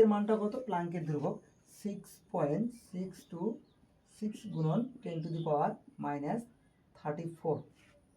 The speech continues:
আর সি হচ্ছে আলোর বেগ, আলোর বেগের মান কত? থ্রি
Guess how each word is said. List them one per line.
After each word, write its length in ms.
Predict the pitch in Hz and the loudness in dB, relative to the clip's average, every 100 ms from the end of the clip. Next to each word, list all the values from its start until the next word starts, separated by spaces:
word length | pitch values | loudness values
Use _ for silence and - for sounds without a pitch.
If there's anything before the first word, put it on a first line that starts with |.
| _ _ _ _ _ _ - _ _ _ - - _ _ _ _ _ _ - _ _ _ _ - | _ _ _ _ _ _ -20 _ _ _ -20 -20 _ _ _ _ _ _ -20 _ _ _ _ -6
আর 80 | 143 - | -6 -4
সি 80 | 196 | -6
হচ্ছে 180 | 185 226 143 | -2 0 2
আলোর 220 | 170 175 156 | 2 2 2
বেগ, 140 | 208 - 156 | 0 0 0
আলোর 180 | 160 156 | 0 0
বেগের 220 | 165 160 | -2 0
মান 100 | 156 156 | 2 2
কত? 100 | 170 185 165 | 0 -2 -4
থ্রি 180 | 151 | -4